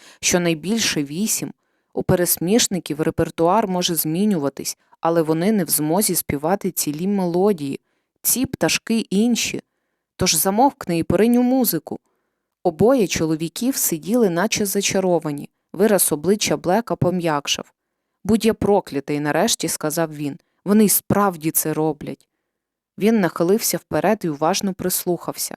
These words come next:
«Так», бурмотів Фентріс, заплющивши очі і киваючи під ритми, що лилися неначе свіжий дощ із дерева прямо над їхніми головами.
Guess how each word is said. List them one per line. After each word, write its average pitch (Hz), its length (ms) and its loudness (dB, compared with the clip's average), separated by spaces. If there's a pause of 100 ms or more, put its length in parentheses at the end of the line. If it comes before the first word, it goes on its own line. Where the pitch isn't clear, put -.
(140)
«Так», 175 380 0
бурмотів 156 540 -2
Фентріс, 165 560 -2
заплющивши 160 960 -4
очі 170 480 0
і 135 40 -10
киваючи 160 640 -2
під - 200 -8
ритми, 165 400 -2
що - 220 -2
лилися 156 500 -2
неначе 156 500 -4
свіжий 175 520 -2
дощ 160 460 -2 (280)
із 139 160 -4
дерева 160 440 2
прямо 175 420 0
над 151 200 -4
їхніми 175 440 -4
головами. 165 680 -4